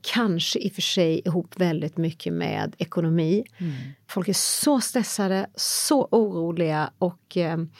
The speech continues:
Speaker 1: ehm, jag
Speaker 2: Det är
Speaker 1: tror att det
Speaker 2: förståeligt.
Speaker 1: vad sa du?
Speaker 2: Det är förståeligt.
Speaker 1: Ja, verkligen.
Speaker 2: Mm. Mm.
Speaker 1: Och det är så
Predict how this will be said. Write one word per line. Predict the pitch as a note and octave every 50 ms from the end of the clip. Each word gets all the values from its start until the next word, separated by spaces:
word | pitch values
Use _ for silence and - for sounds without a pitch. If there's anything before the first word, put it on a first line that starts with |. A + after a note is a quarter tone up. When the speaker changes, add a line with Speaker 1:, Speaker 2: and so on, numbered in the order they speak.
| - - - - - - - - _ _ _ _ _ - -
Speaker 1:
ehm, | G#3+ G3+ F#3+ F#3+ F#3 F#3 F#3 F3+ F#3 F3+ - - -
jag | - - - - - - - - -
Speaker 2:
Det | C4
är | C4
Speaker 1:
tror | B3+ C4 C#4+
att | D4
det | D#4 D#4+ - B3 B3 D3+ D3+ D#3+
Speaker 2:
förståeligt. | A3 G3+ - - - _ _ - - D4+
Speaker 1:
vad | C#4+ G#3+
sa | G3 G3 F#3+ E3+
du? | E3+ F3
Speaker 2:
Det | F#3 F#3
är |
förståeligt. | F3+ - E3 - - D#3+ D3 C#3+ C#3 D3+ F3+ G#3+ A#3 B3+
Speaker 1:
Ja, | C#4 - - - - - -
verkligen. | C#4+ C#4+ A#3+ D3 - - - C4 B3 G3+ F3 E3
Speaker 2:
Mm. | E3 D#3+
Mm. | D#3+ E3+ -
Speaker 1:
Och | - - - A#3+
det | G3 B3+ - -
är | B3
så | A#3+ - - - - C4 A#3 A3 A3+ A3 G#3+ G#3+